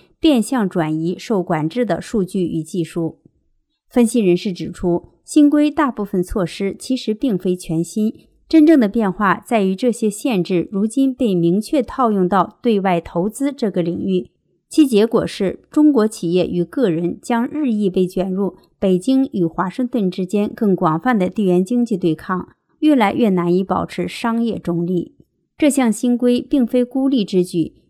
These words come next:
而是近期一连串收紧动作的一环。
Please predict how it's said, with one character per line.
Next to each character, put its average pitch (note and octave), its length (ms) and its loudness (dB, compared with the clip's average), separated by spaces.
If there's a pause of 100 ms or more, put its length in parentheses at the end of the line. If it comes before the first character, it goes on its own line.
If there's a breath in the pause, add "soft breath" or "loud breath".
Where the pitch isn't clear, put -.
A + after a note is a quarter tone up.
而 G#3+ 140 4
是 A#3+ 160 -2
近 C4 240 2
期 - 260 -2
一 B3+ 200 -2
连 F3+ 180 0
串 G3 240 -2
收 C4 240 -2
紧 F3 220 -4
动 G3 240 0
作 G3 160 0
的 E3+ 220 0
一 G3+ 120 -6
环。 D#3 380 -6